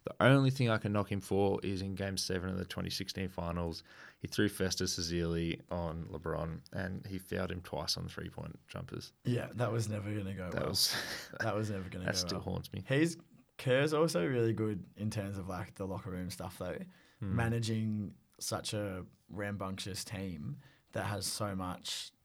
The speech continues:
Speaker 2: potential for things to go wrong with, you know, someone like K D, someone like Draymond.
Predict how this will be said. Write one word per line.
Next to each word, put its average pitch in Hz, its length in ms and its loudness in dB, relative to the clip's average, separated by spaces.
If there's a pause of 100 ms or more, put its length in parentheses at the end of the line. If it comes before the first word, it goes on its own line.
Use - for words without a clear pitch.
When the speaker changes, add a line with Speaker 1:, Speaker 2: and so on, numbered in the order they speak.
(240)
Speaker 2:
potential 101 640 -2
for 90 500 -4 (320)
things 95 260 -4
to 104 40 -6
go 95 140 -4
wrong 90 420 -4
with, 101 380 -4
you 101 80 -6
know, 92 160 -4
someone 104 260 -4
like 92 160 -6
K 95 200 -4
D, 90 260 -4
someone 95 180 -6
like 92 140 -6
Draymond. 90 560 -6